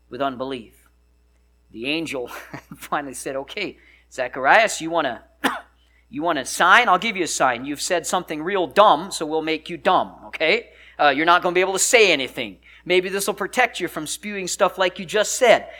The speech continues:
Uh, so until the baby's born, you're not able to speak." Luke, uh, one twenty here, "And behold, thou shalt be dumb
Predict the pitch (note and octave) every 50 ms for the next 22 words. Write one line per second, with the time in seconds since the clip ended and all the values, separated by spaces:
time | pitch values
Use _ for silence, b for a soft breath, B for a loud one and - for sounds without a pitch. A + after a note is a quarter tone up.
0 | B B - F3 D#3+ - - - G3 F#3 F3 E3 E3 D3+ - G#3 G3+ F3+ F3 C#3
1 | F#3 G3+ A3+ B3+ A#3 A#3+ G#3+ F3+ F#3+ A3+ G#3+ G3 F#3 F3+ F3 G3 G#3+ G#3+ G3 F#3+
2 | G3 - B B B B - E3+ F#3 F#3+ F#3+ F#3+ F#3 - - E3+ - - - G3+
3 | F3 C#3 - C#3+ D#3+ D#3 - D#3 D#3 D3 C#3 B2 D3 D3 E3+ F3 E3 D3 - -
4 | G3 G3 F3+ D#3+ C3+ C#3 D3 C#3 C#3 C3 C#3+ C#3+ D3+ F3+ F#3 F3 C#3 E3 F3 F3+
5 | F3 - - G3+ G3 G3 - A3+ A3 F#3+ E3+ - A#3+ A#3 F#3 C#3+ B2 A2+